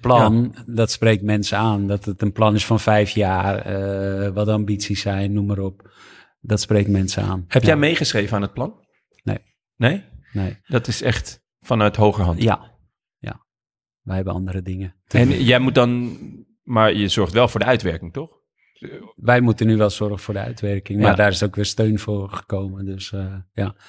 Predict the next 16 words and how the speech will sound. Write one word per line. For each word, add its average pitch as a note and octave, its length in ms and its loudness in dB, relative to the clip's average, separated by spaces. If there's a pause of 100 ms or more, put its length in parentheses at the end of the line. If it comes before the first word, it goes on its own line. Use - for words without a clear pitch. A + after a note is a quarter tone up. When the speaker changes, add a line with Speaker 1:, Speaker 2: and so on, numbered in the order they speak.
(180)
Speaker 1:
En A#2 140 2
het G#2+ 120 2
is G#2+ 120 0
natuurlijk G#2 280 2
altijd G#2 220 2
makkelijker G#2 500 2
werken G2+ 400 2
met G#2 180 0
een G2+ 300 0 (360)
groter G#2 380 0
budget G#2 360 0
dan G#2 180 0
met G2+ 160 -4
een G2+ 160 -2
klein G#2 280 0
budget. G2 420 -6